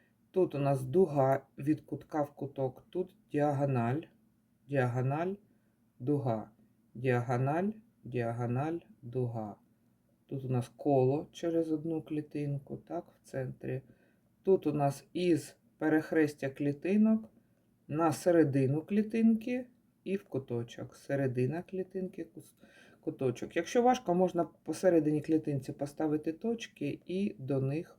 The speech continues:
поєднати. Ось як тут буде у нас середина клітинки, точка, точка, раз, два, три, чотири. І таким чином, ну і знизу бачимо діагональ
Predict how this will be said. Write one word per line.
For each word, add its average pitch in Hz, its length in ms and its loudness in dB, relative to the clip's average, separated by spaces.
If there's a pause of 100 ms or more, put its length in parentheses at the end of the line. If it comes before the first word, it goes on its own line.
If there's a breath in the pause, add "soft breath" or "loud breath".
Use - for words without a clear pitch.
поєднати. 110 760 -6 (760 soft breath)
Ось 143 180 -8
як 143 160 -2
тут 123 220 -10
буде 123 320 -6
у 123 60 -2
нас 117 380 -4 (760)
середина 143 640 0
клітинки, 123 600 -4
точка, 214 640 -6 (100)
точка, 123 600 -10
раз, 135 480 -6 (260)
два, 160 360 -6 (340)
три, 143 260 -8 (340)
чотири. 127 480 -8
І 127 40 -2
таким 160 360 -10
чином, 165 360 -6
ну 349 100 0
і 202 60 4
знизу 160 360 2
бачимо 127 520 -4
діагональ 127 640 -4